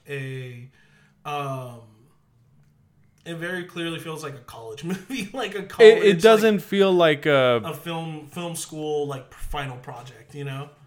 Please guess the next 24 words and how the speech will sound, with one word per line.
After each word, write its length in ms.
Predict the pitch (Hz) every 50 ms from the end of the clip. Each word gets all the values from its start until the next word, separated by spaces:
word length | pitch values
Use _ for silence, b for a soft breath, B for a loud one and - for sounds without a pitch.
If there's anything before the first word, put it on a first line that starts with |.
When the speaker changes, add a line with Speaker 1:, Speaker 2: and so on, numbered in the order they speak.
| - _ -
Speaker 2:
I, 220 | - 190 208 220 254
I 20 |
mean, 380 | 247 262 254 247 233 226 226 -
I, 180 | 156 240 247
I 60 | 220 220
wouldn't, 360 | 208 214 220 190 175 151 151
I 100 | 117 165
wouldn't 240 | 170 170 156 147 135
Speaker 1:
I'm 60 | 453
not 60 | - -
Speaker 2:
be 40 |
Speaker 1:
knocking 400 | - 190 208 - - - 277 202 175
it 140 | 160 - -
for 100 | - 160
Speaker 2:
No, 200 | 180 220 254 233
Speaker 1:
that, 60 | 208
Speaker 2:
no, 80 | 185 165
no. 80 | 147 139
Speaker 1:
though. 100 | 123 117
Speaker 2:
I, 640 | 110 107 123 143 147 147 147 147 147 147 135 156 156
I, 200 | 156 147 92 139
I 40 | 151
probably, 560 | 147 - - 185 180 170 156 151 143 139 135
w-, 200 | 123 117 120 -